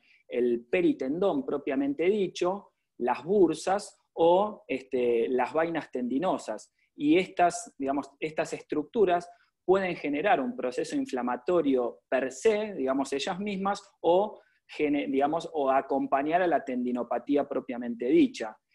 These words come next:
En este caso, abajo a la izquierda vemos una paratendinitis,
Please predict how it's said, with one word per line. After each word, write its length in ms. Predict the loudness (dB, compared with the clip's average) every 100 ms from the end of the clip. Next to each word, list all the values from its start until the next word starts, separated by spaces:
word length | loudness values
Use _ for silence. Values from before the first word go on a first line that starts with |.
| _
En 140 | -6 -6
este 220 | -2 -2
caso, 340 | -2 -2 -2
abajo 340 | 0 0 0 0
a 20 |
la 80 | -2
izquierda 540 | -4 0 2 2 0
vemos 320 | 0 -2 -4
una 480 | -4 -2 -2 -4 -6 0
paratendinitis, 1080 | 2 2 0 0 0 0 -2 -2 -4 -4